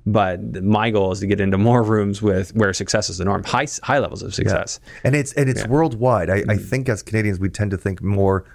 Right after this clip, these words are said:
Speaker 2: local,
Speaker 1: Mm.
Speaker 2: more global.
Speaker 1: Mm-hmm.
Speaker 2: Now I'm, I'm dealing with people from Dubai. I'm dealing with people from China. Um,
Speaker 1: Mm-hmm.
Speaker 2: these individuals are, are families with, you know, four hundred million dollars
Speaker 1: Yeah, way
Speaker 2: to
Speaker 1: more money
Speaker 2: invest.
Speaker 1: than you'll find around here.
Speaker 2: You
Speaker 1: Yeah.
Speaker 2: got it. And,
Speaker 1: Yeah.
Speaker 2: and you just gotta be careful, obviously, with
Speaker 1: Yeah.
Speaker 2: our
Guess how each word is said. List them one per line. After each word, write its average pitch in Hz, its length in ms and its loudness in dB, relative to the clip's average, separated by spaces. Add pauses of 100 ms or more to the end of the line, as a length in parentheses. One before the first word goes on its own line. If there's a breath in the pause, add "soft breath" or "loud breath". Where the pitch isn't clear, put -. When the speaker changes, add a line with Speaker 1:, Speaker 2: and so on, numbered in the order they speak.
(100)
Speaker 2:
local, 104 560 2
Speaker 1:
Mm. 98 40 0
Speaker 2:
more 90 160 0
global. 95 580 0 (240 loud breath)
Speaker 1:
Mm-hmm. 107 200 2
Speaker 2:
Now 117 360 4
I'm, 117 280 2
I'm 117 160 0
dealing 117 200 0
with 95 120 -4
people - 220 -4
from 95 160 -2
Dubai. 95 480 2
I'm 95 80 -2
dealing 98 180 0
with 92 100 -6
people - 200 -6
from - 260 -4
China. 95 540 0 (340 loud breath)
Um, 92 280 0
Speaker 1:
Mm-hmm. 104 120 0
Speaker 2:
these 113 180 2
individuals 107 720 0
are, 98 260 2
are 95 80 0
families 98 600 -2
with, - 240 -2 (240)
you 107 100 4
know, 92 180 0 (280)
four 120 200 0
hundred 98 160 -2
million 101 180 0
dollars 98 360 2
Speaker 1:
Yeah, 107 140 4
way 104 140 0
Speaker 2:
to 120 80 4
Speaker 1:
more 120 120 4
money 117 260 2
Speaker 2:
invest. 107 60 -4
Speaker 1:
than 107 120 -2
you'll 107 100 0
find 104 240 0
around 101 220 2
here. 101 280 0
Speaker 2:
You 127 120 4
Speaker 1:
Yeah. - 80 2
Speaker 2:
got 113 240 4
it. 82 120 -4
And, 101 240 0
Speaker 1:
Yeah. 110 80 0
Speaker 2:
and 110 220 -2
you 113 80 2
just 117 220 -2
gotta - 140 0
be 98 60 -6
careful, 107 400 -2
obviously, 95 360 0
with 98 180 0
Speaker 1:
Yeah. 98 60 2
Speaker 2:
our 95 180 0